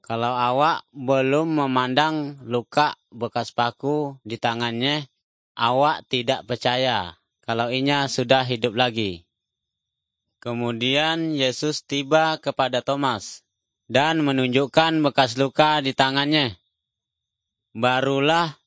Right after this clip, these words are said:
Thomas percaya bahwa Yesus hidup lagi, karena inya telah memandang bukti.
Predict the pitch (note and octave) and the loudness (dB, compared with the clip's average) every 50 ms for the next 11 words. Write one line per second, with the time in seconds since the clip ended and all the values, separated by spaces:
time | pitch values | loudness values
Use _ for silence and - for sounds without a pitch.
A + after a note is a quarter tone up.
0 | _ _ _ - B2+ B2+ B2+ B2+ D3+ D#3+ E3 - - - _ C3+ A#2 - - B2+ | _ _ _ 0 0 2 2 2 2 2 2 0 -4 -4 _ -4 -4 0 0 0
1 | A#2 A2+ A#2 B2 C3+ C#3+ D3 D#3 D#3 D#3 D3+ C#3 A#2 A#2 A#2+ A#2 A#2 A#2+ A#2+ A#2+ | 2 2 2 2 2 2 0 0 -2 -6 -8 -4 0 2 2 2 4 2 2 2
2 | B2+ C3+ C#3 C#3 - - D#3 D3+ - - - - - C#3+ C3+ D3+ D3+ B2 C#3+ D3 | 2 0 -2 -2 0 0 -2 -2 -2 -6 -10 -6 -6 0 2 2 2 4 2 2
3 | D3 C3+ B2+ B2 G#2+ F#2 F2 _ _ _ _ _ _ _ - A2+ A2+ A#2+ C3 C#3+ | 2 2 -2 -4 -4 -4 -8 _ _ _ _ _ _ _ -4 -4 -2 0 0 0
4 | D3+ D#3+ D3+ C#3+ C3+ B2+ C3 C#3+ D3+ D#3 D#3 C#3+ - C#3+ C3 C3 B2+ B2+ B2+ B2 | 0 0 0 -2 -2 0 2 0 2 2 0 2 2 2 4 4 2 0 0 0
5 | B2 C3 C3+ C#3 C#3 C#3 C#3+ D3 C#3+ C#3+ C#3+ C3+ C3 B2+ - _ - C3 B2+ A#2 | 0 2 2 2 4 4 4 4 2 0 -2 -4 -4 -6 -8 _ -2 0 0 0
6 | G#2+ F#2 E2 | -2 -4 -8